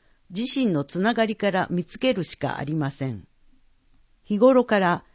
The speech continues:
近所や地域の人と顔の見える関係を作りましょう。三、台風などと地震、津波の場合とは避難計画を分けて考える。台風などの場合、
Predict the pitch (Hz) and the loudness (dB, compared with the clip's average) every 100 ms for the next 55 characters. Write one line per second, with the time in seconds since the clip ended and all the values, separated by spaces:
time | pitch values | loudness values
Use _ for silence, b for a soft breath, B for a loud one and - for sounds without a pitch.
0 | _ _ - 285 262 180 165 143 143 - | _ _ 0 4 6 6 4 4 0 -2
1 | 269 240 190 160 156 143 139 139 143 _ | -2 0 0 0 -2 -4 -4 -6 -8 _
2 | _ _ 226 269 277 262 262 247 202 160 | _ _ 2 4 6 4 4 4 4 0
3 | 175 196 185 175 165 156 - - 202 185 | 0 0 0 2 2 0 -4 -4 0 2
4 | 175 160 - 143 131 131 - _ _ _ | 0 0 -2 -4 -4 -10 -18 _ _ _
5 | _ _ _ _ _ _ _ - 220 208 | _ _ _ _ _ _ _ -2 0 0
6 | 196 - _ _ - 269 277 277 262 202 | -2 -8 _ _ -4 0 0 0 0 2
7 | 185 170 147 - 127 - _ _ 156 175 | 0 0 -4 -4 -8 -8 _ _ -8 -6
8 | - 240 240 - - 175 220 262 254 247 | -2 0 0 -2 -10 -2 0 2 2 4
9 | 240 208 226 220 214 - 175 127 - _ | 2 4 4 2 0 -2 -2 -2 -8 _
10 | _ _ _ 233 277 285 277 254 202 - | _ _ _ 2 2 2 0 0 0 -2
11 | 151 - 143 131 - 254 254 - 147 160 | -6 -4 -6 -6 -2 0 0 -4 -6 -4
12 | 156 143 139 127 120 98 - _ _ _ | -2 -2 -4 -4 -8 -12 -20 _ _ _
13 | _ _ _ _ _ _ _ - 220 269 | _ _ _ _ _ _ _ -4 0 0
14 | - 262 254 233 214 160 147 131 147 143 | 0 2 4 4 2 2 0 -2 -2 -2